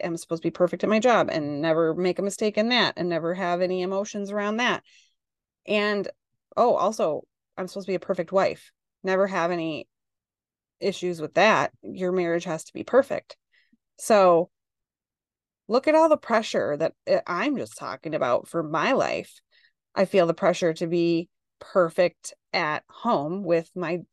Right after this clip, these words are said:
my house being clean and, and wonderful all the time. And I feel the pressure of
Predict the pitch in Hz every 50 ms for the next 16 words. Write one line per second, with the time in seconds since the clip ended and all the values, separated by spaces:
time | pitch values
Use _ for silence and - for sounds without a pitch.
0 | _ _ _ _ - 185 185 165 170 - - 240 262 254 220 - - - - -
1 | - 190 185 170 147 165 160 - - - 160 151 147 156 147 143 151 - - -
2 | - - - 170 160 156 143 143 131 - 151 170 - - 156 156 - - 180 170
3 | 160 151 143 160 - - 165 151 143 139 160 196 214 196 - _ _ _ _ _
4 | _ _ _ _ _ _ _ _ _ _ _ _ - 190 190 185 180 180 175 175
5 | 175 - - - 175 175 - 196 185 175 175 - - 202 185 180 - - 175 170
6 | 175 165 - - 170 160 151 147 147 143 147 165 -